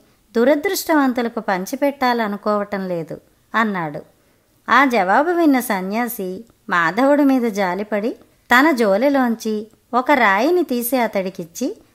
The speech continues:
"ఇది అపురూపమైన వజ్రం, దీని విలువ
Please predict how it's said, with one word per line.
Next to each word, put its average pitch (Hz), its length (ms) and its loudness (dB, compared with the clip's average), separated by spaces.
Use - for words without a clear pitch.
"ఇది 233 440 -2
అపురూపమైన 254 840 0
వజ్రం, 196 440 -4
దీని 269 320 4
విలువ 220 580 -2